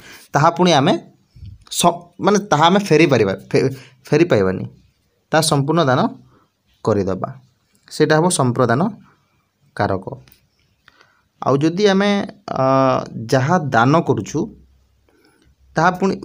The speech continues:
ଦାନ ତ କରିବାନି, ଯାହା ଆମେ ଦଉଛୁ, ହେଲା, ତାହା ପୁଣି ଆମେ ଆଣିପାରିବା। ତାହାକୁ କହ-, ସେଇ ଜାଗାରେ ଆମେ କରିବା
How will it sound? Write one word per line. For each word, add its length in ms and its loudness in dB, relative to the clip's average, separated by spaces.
ଦାନ 220 4
ତ 160 -2
କରିବାନି, 300 2
ଯାହା 220 4
ଆମେ 200 2
ଦଉଛୁ, 340 2
ହେଲା, 160 4
ତାହା 240 0
ପୁଣି 140 2
ଆମେ 200 2
ଆଣିପାରିବା। 580 0
ତାହାକୁ 320 2
କହ-, 200 0
ସେଇ 160 6
ଜାଗାରେ 320 2
ଆମେ 120 0
କରିବା 240 0